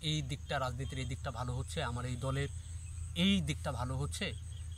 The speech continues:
প্রতিপক্ষ চাইবে আপনার এই দিকগুলো খারাপ হচ্ছে, তাকে face করা, যুক্তি দিয়ে, তথ্য দিয়ে তাকে face করা।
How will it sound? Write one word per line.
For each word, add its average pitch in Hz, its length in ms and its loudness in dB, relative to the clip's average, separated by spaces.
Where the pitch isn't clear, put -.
প্রতিপক্ষ 202 420 2
চাইবে 175 340 4
আপনার 156 280 0
এই 196 200 4
দিকগুলো 160 340 2
খারাপ 120 300 -2
হচ্ছে, - 220 -6
তাকে 160 220 2
face - 260 -2
করা, 98 200 -6
যুক্তি - 280 -2
দিয়ে, 139 280 2
তথ্য - 320 -6
দিয়ে 156 100 -2
তাকে 139 220 -6
face - 260 -6
করা। 95 240 -8